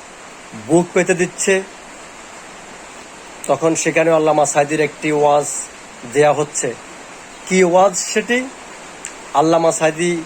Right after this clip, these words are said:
একটি ওয়াজে বলছে-, বলেছিলেন, "পাঁচশো বছর বিড়ালের মতো না বেঁচে এক ঘন্টা সিংহের মতো বাঁচা উত্তম।" আজকে যদি আল্লামা সাঈদী বেঁচে থাকতেন,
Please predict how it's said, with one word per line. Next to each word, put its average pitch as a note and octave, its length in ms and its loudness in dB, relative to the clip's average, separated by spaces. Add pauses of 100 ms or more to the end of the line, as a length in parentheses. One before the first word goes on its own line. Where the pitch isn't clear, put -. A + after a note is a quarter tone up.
(160)
একটি F3 260 -2
ওয়াজে D#3+ 300 4
বলছে-, D#3+ 340 0
বলেছিলেন, D#3+ 600 2 (1600)
"পাঁচশো F3 400 2
বছর F#3+ 380 4
বিড়ালের F3+ 440 4
মতো F3+ 400 2
না D#3 220 4
বেঁচে D#3 420 0 (880)
এক D#3 180 2 (100)
ঘন্টা E3 300 4
সিংহের D#3 480 0
মতো D#3 300 0
বাঁচা D3 440 2
উত্তম।" D3 520 0 (1120)
আজকে D3 360 0
যদি D#3 200 2
আল্লামা D#3+ 360 4
সাঈদী D#3 260 0
বেঁচে D#3+ 200 2
থাকতেন, F#3 520 2